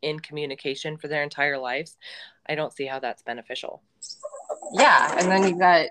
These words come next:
Speaker 2: not only the trauma on the parents that had to put their children up for adoption, but now you also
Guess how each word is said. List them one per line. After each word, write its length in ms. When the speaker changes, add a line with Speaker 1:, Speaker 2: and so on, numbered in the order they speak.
Speaker 2:
not 240
only 200
the 120
trauma 400
on 220
the 60
parents 440
that 120
had 140
to 120
put 160
their 120
children 300
up 120
for 200
adoption, 520
but 140
now 160
you 200
also 260